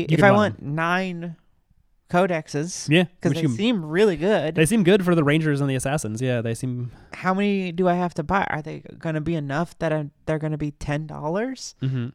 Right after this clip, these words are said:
Speaker 2: I don't want that. I do not wanna be paying ninety dollars for shit that goes in my deck.
Speaker 1: Sure. Yeah.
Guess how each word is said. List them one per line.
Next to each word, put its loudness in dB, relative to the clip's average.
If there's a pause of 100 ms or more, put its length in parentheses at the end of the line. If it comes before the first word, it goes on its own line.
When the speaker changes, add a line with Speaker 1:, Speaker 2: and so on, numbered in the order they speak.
Speaker 2:
I 2
don't -2 (360)
want -2
that. -6 (120)
I -2
do -6
not 0
wanna 0
be -4
paying -4 (1080)
ninety -2
dollars -2
for -6 (520)
shit 0
that 2
goes 0
in -10
my -10
deck. -8 (540)
Speaker 1:
Sure. -4 (260)
Yeah. -2